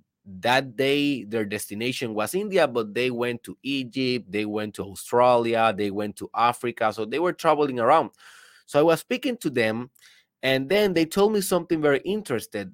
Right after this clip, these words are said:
The, the woman told me that they have just spent, like, a month in this ashram. An ashram is a place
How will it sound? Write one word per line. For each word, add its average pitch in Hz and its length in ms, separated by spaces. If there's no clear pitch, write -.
The, 107 240
the 104 140
woman 160 360
told 143 260
me 143 100
that 107 380
they 131 500
have 120 500
just 117 280
spent, 120 560
like, 95 340
a 95 140
month 98 800
in 101 180
this 101 320
ashram. 110 640
An 104 120
ashram 147 400
is 143 120
a 160 80
place 131 540